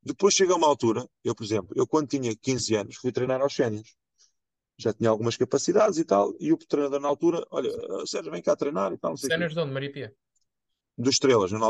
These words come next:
Speaker 1: e depois transferi-me
Speaker 2: Estrelas.
Speaker 1: para os Estrelas da Avenida. O, o, o, os Estrelas da Avenida tinha uma equipa na, na Liga Profissional, que até era bastante, bastante boa, era treinada pelo professor José Curado, e ele dizia, "Pá, vem", para eu ir, na parte final da época,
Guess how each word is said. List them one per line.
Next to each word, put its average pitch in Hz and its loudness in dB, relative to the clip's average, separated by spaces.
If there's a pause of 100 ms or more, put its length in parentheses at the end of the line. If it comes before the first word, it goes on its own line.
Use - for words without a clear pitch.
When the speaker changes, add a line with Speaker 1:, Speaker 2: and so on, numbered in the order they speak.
Speaker 1:
e 135 0
depois 127 0
transferi-me 127 -4
Speaker 2:
Estrelas. 117 -10
Speaker 1:
para 127 0
os 120 0
Estrelas 127 -4
da 131 0
Avenida. 156 -2
O, 127 -2
o, 117 -6
o, - -14
os - -16
Estrelas 120 -2
da 123 0
Avenida 135 -4
tinha 131 -8
uma 127 -4
equipa 139 -4 (560)
na, 117 -2
na 117 0
Liga 123 2
Profissional, 156 0
que 107 -2
até 107 -2
era 113 0
bastante, 110 -2
bastante 110 -4
boa, 156 4
era 123 2
treinada 110 -2
pelo 104 -10
professor - -4 (120)
José 110 -2
Curado, 147 2 (580)
e 151 2
ele 170 6
dizia, 160 2
"Pá, 202 2
vem", 139 -6 (460)
para 143 2
eu 143 4
ir, 156 4 (180)
na 123 -2
parte 127 2
final 139 -2
da 147 2
época, 160 0